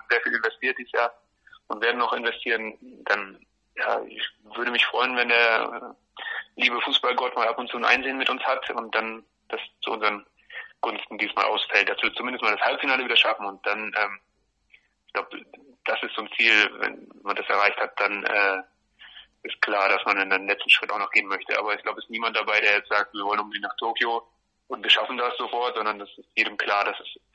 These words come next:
echt eine schwierige Geschichte ist. Du musst mindestens zwei gute Teams in deiner Gruppe schlagen, um das Halbfinale zu erreichen. Und, äh, ja, das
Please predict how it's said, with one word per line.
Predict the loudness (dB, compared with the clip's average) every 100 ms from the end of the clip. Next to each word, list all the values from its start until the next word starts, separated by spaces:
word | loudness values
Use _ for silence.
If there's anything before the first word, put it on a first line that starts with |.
| 2
echt | 2 2
eine | 4
schwierige | 4 4 0 2
Geschichte | 2 2 2 -2
ist. | -2 -8
Du | -10
musst | -10 -12 _ _ _ _ _ _
mindestens | -8 -6 -6 -8
zwei | -2 -2
gute | 0 -2
Teams | -2 -2 -2
in | 0
deiner | 2 2
Gruppe | 0 4
schlagen, | 4 4 2 -2 -16 _ _ -20 -20 -20 _ _ _ -8
um | -6 -6 -8 -4
das | -2
Halbfinale | 0 0 0 0
zu |
erreichen. | 2 2 2 -2
Und, | -6 -8
äh, | -10
ja, | -8 -6 -6 -6 -10 -12
das | -12